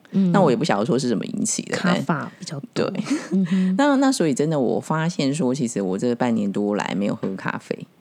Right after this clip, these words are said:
Speaker 1: 嗯哼。
Speaker 2: 的确那种有痰的状况啊，的确减少蛮多的。
Speaker 1: OK，对。
Speaker 2: 嗯。
Speaker 1: 嗯哼，那这个其实就是你有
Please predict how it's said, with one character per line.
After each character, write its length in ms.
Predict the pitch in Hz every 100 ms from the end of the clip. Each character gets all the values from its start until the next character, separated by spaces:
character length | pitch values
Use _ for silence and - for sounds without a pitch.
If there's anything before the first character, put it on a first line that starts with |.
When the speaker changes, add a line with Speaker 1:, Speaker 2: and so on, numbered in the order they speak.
| 208
Speaker 1:
嗯 140 | 180 156
哼。 140 | 170
Speaker 2:
的 160 | 165 127
确 200 | 185 147
那 140 | 139
种 240 | 120 85 -
有 120 | 80 -
痰 180 | - 98
的 100 | 101
状 220 | 120 104
况 260 | - 107
啊， 460 | 98 98 98 98 - _ -
的 160 | 110
确 200 | 107 117
减 220 | 101 - -
少 200 | - -
蛮 160 | - - -
多 100 | - -
的。 140 | -
Speaker 1:
OK， 300 | 151 - - -
对。 240 | 196 156 135
Speaker 2:
嗯。 140 | - - _ 175
Speaker 1:
嗯 100 | 165
哼， 180 | 185
那 120 | 202 214
这 100 | 226
个 100 | 202
其 160 | -
实 80 | 170
就 60 | 185
是 140 | 190
你 140 | 175
有 160 | 165